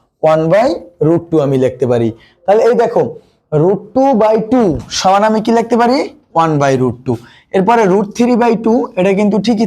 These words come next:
থাকবে। আর হচ্ছে root four by two। দেখো, root four by two যদি হয়, আচ্ছা, ফোর এর উপরে রুট দেবা, তাহলে কত হবে?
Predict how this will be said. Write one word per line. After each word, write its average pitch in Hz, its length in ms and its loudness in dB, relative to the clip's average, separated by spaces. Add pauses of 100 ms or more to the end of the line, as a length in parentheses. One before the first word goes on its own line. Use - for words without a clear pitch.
থাকবে। 208 260 0 (520)
আর 185 140 2
হচ্ছে 220 200 -2 (120)
root 254 200 2 (120)
four 220 180 2 (120)
by 220 100 2 (140)
two। 202 140 2 (460)
দেখো, 208 220 0 (460)
root 233 200 2 (140)
four 220 200 0
by 233 200 2
two 247 120 2 (100)
যদি 226 160 2 (100)
হয়, 165 280 0 (240)
আচ্ছা, 190 200 0 (440)
ফোর 196 220 0
এর 233 180 2
উপরে 254 240 2 (100)
রুট 220 160 0 (100)
দেবা, 147 200 0 (280)
তাহলে 180 220 0
কত 202 120 -2
হবে? 214 200 2